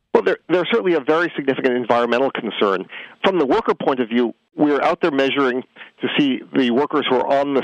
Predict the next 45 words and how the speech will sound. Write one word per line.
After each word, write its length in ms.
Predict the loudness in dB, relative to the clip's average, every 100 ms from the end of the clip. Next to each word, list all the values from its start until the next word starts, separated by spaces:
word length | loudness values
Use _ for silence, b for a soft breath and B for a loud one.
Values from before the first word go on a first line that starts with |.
| -2
sea 160 | 0 0
to 100 | -2 0
see 100 | 0
if 60 | 2
they're 100 | 0
exposed 400 | 0 0 0 0
to 60 |
them. 100 | 0
And 100 | 0 0
for 100 | 0
the 80 | 2
most 240 | 0 0
part, 200 | -2 0
there 100 | 0
is 80 | 0 0
very 180 | 2 2
little 240 | 2 0
exposure 420 | -2 0 0 0 -2
because 220 | -2 -2 -2
people 200 | 0 0
are 60 |
not 260 | 0 -2 -2
near 240 | 0 0
those 220 | 2 0 -2 -2
places 280 | -2 -2 -2
where 100 | 0
they're 120 | 0
being 240 | 0 0 -2
sprayed. 480 | -2 0 0 -2 -8 _ _
At 140 | -2 0
this 120 | -2
point, 200 | 0 0 0
though, 100 | 0
we 160 | 0
haven't 360 | 0 0 -2 -2
seen 160 | -2 0
evidence 360 | 0 0 -2 -4 -14 _ -4
that 140 | -2 0
the 160 | -2 -2
dispersants 540 | -2 -2 -2 -2 -2
are 60 | -2
coming 280 | -2 0 0
onto 220 | -2 -2
the 100 | -4 -2 0
shore. 380 | 0 0 -2